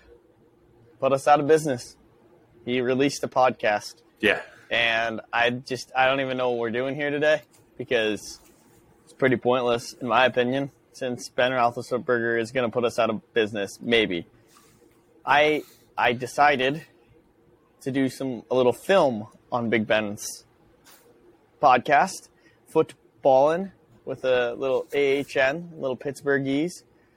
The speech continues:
Speaker 1: Um, not great, not a great start from Big Ben. I would venture to say that
Speaker 2: Ooh.
Speaker 1: Totally Unbiased Sports might be better than football. Um,
Speaker 2: What, in,
Speaker 1: so
Speaker 2: in, in what ways? I
Speaker 1: I
Speaker 2: just want,
Speaker 1: think
Speaker 2: I
Speaker 1: that
Speaker 2: just wanna hear you,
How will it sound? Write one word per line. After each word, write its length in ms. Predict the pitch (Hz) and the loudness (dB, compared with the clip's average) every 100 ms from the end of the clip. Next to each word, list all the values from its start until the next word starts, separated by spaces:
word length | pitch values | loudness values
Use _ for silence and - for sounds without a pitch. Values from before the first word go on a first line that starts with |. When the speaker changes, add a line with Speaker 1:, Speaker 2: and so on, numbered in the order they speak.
| _ _ - | _ _ 2
Speaker 1:
Um, 460 | 180 185 180 175 - _ _ _ _ _ - | 6 6 4 2 -6 _ _ _ _ _ -2
not 240 | 175 180 | 0 0
great, 360 | - 160 139 - - | 2 2 2 -2 -6
not 280 | 139 143 | 0 2
a 40 | 160 | 2
great 280 | 151 147 - | 0 -2 -2
start 320 | 147 135 - | -2 -2 -4
from 160 | 127 | -8
Big 180 | 113 110 | -6 -6
Ben. 240 | 104 87 - _ _ _ _ _ - | -6 -8 -12 _ _ _ _ _ -4
I 440 | 123 135 135 143 | 0 2 4 2
would 260 | 147 156 127 | 2 0 0
venture 320 | 147 147 - | -2 -2 -6
to 80 | 143 | -8
say 260 | - 135 | -4 -2
that 120 | 147 - | 0 -2
Speaker 2:
Ooh. 60 | |
Speaker 1:
Totally 320 | 160 135 135 135 | -2 -2 -2 -2
Unbiased 400 | 131 127 127 123 | 0 0 0 -2
Sports 340 | - 127 - | -4 -4 -4
might 320 | 117 117 117 | -4 -2 -2
be 80 | 123 | -2
better 220 | 113 117 | -2 -2
than 140 | 113 107 | -2 -6
football. 440 | 107 - 50 - _ _ _ _ _ _ _ _ _ _ _ - | -8 -8 -12 -14 _ _ _ _ _ _ _ _ _ _ _ 2
Um, 800 | 131 123 117 110 107 101 95 107 _ _ _ _ - | 4 6 4 4 0 -2 -6 -14 _ _ _ _ 2
Speaker 2:
What, 260 | 139 156 | 2 4
in, 160 | 180 175 | 0 -2
Speaker 1:
so 400 | - 139 123 120 | 2 4 6 4
Speaker 2:
in, 140 | 175 | 0
in 60 | 165 | 2
what 200 | 180 139 | 4 4
ways? 540 | 127 87 80 - - _ _ _ _ _ _ _ _ _ _ _ _ _ _ | 2 0 -4 -14 -18 _ _ _ _ _ _ _ _ _ _ _ _ _ _
I 100 | 143 | 2
Speaker 1:
I 80 | 190 | 4
Speaker 2:
just 100 | 185 | 6
want, 200 | 208 202 | 4 4
Speaker 1:
think 100 | - | 4
Speaker 2:
I 60 | 165 | 2
Speaker 1:
that 40 | |
Speaker 2:
just 140 | 175 202 | 2 2
wanna 160 | 202 | 2
hear 140 | 180 170 | 2 0
you, 180 | 151 | 0